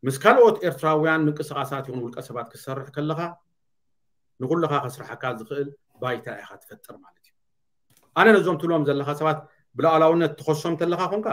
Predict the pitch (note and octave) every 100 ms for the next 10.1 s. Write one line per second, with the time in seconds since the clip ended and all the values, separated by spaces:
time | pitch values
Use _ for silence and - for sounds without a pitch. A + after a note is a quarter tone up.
0 | A2+ - _ C3 B2+ A#2+ - - - D3+
1 | D#3 E3+ D3+ C#3+ C#3+ C3 C3 B2 A2+ A2+
2 | B2 A#2 - _ - C#3 C3+ C#3 C#3 D#3
3 | C#3 C3 C3+ C3 C3 C3 C3 A#2 - -
4 | C#3+ D3+ D3+ C#3+ E3 D#3 B2+ C3 B2+ -
5 | _ _ - C3 - D3 C#3 - C3 A2+
6 | C3 C3 D3+ F#3+ C3+ - _ _ A#2+ B2
7 | A#2+ A#2+ A2+ - A2 - B2+ C3 C3 D#3+
8 | - _ C3 B2+ A2 A#2+ - A#2 - F#3+
9 | G#3 _ _ _ A2+ A2+ A2 C3 A#2+ A2+